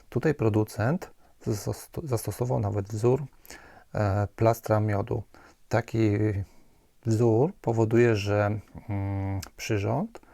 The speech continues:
staje się bardzo stabilny. To tworzywo, z którego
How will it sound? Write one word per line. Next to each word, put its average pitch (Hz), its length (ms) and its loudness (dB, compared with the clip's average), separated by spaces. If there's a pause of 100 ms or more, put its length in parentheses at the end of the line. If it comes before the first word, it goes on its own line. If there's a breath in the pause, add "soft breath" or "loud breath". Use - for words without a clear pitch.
(240 loud breath)
staje 123 460 -2
się 113 480 -2 (1000 soft breath)
bardzo 110 420 0
stabilny. 107 640 -2 (1160)
To - 100 -6
tworzywo, 113 580 -2
z - 60 -14
którego 107 460 -2